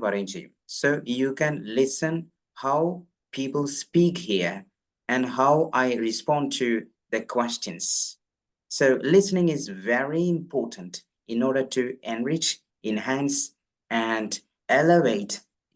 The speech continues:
your English language competency. So let's move on. കോണ്ടെക്സ്റ്റ് ഇതാണ്. At the bank.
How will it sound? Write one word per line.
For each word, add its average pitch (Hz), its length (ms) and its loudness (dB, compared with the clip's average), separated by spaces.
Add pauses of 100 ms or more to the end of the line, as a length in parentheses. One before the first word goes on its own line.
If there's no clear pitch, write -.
(160)
your 120 240 4 (560)
English 113 320 -2 (360)
language 98 340 -6 (100)
competency. 113 600 -6 (1300)
So 151 100 4 (640)
let's 175 280 4 (840)
move 101 240 2
on. - 80 -14 (1300)
കോണ്ടെക്സ്റ്റ് 190 560 6 (120)
ഇതാണ്. 101 340 -4 (4000)
At 147 180 -2
the 151 80 2 (100)
bank. 113 300 2